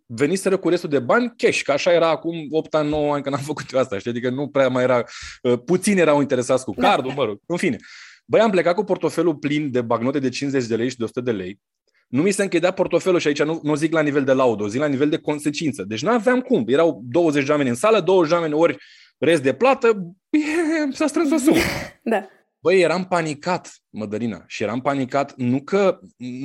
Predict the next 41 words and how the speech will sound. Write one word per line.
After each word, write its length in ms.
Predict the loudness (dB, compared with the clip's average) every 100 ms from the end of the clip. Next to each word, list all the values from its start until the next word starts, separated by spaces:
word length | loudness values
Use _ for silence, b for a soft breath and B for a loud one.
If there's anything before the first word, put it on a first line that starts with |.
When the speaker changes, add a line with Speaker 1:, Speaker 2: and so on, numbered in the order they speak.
| -6
Speaker 1:
nu 100 | -2
că 120 | 0
nu 80 | 2
meritam, 500 | 2 0 -2 -4 -2
meritam, 360 | -2 0 -2 -4
știam 300 | -2 -2 0
că 80 |
am 80 | -2
făcut 300 | -4 -6 -4
și 180 | -4 -6
a 140 | -2 0
ieșit 280 | 0 -2 -4
extraordinar 420 | -2 -2 0 0
evenimentul 380 | 0 -2 -4 -8
și, 120 | -4
și 100 | -2
acum 200 | -2 -2
am 100 | -2
rămas 260 | -2 -4
amic 340 | -2 -2 -4 -8
de, 240 | -10 -8 -6
de 220 | -6 -4
atunci, 300 | -4 -2 -2
de 120 | -2 -6
la 80 |
faza 280 | -2 -2 0
aia 100 | 0
cu 120 | -2
mulți 220 | -2 -2 -2
dintre 180 | -4
care 160 | -2 -2
m-au 120 | -4
fost 200 | -4 -6
în 60 | -4
sală. 300 | 0 0 -2 B B B B B -16
Dar 260 | -10 -8
eu 160 | -4 -4
eram 320 | -2 -4 -6
panicat. 560 | -6 -6 -6 -6 -8 -4
De 180 | -4
ce? 360 | -4 -6 -10